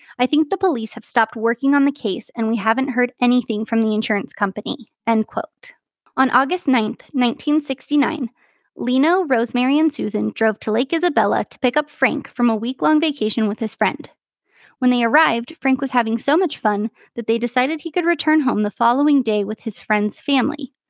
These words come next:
After dropping Susan off and stopping at a newsstand, the couple arrived at the home on Waverly Drive around one A M.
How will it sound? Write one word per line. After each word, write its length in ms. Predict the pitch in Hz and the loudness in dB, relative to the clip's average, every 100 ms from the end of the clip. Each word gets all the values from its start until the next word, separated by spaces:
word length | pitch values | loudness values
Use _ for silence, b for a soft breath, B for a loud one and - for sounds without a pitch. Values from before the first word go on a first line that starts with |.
| _ - | _ -2
After 240 | 285 302 | -2 -2
dropping 320 | 285 277 381 466 | 0 0 0 -6
Susan 340 | - 285 247 | -4 -2 0
off 280 | 214 214 - | -2 -2 -6
and 160 | - 220 | -6 -2
stopping 360 | 226 214 269 | 0 0 2
at 60 | 302 | 2
a 40 | |
newsstand, 640 | 294 294 269 - 175 - - _ | 4 2 0 -4 -8 -8 -12 _
the 60 | 247 | -4
couple 260 | 254 254 330 | -2 0 0
arrived 500 | 302 240 226 233 - | 2 2 0 -6 -10
at 120 | 233 - | -8 -4
the 100 | 247 | -2
home 320 | 220 214 220 | 0 0 0
on 180 | 226 220 | 0 2
Waverly 360 | 226 269 294 | 0 -2 -2
Drive 320 | 285 202 202 - | 0 0 0 -2
around 320 | 226 214 208 | 0 2 2
one 200 | 208 208 | 0 0
A 140 | 208 202 | 0 -2
M. 240 | - | -4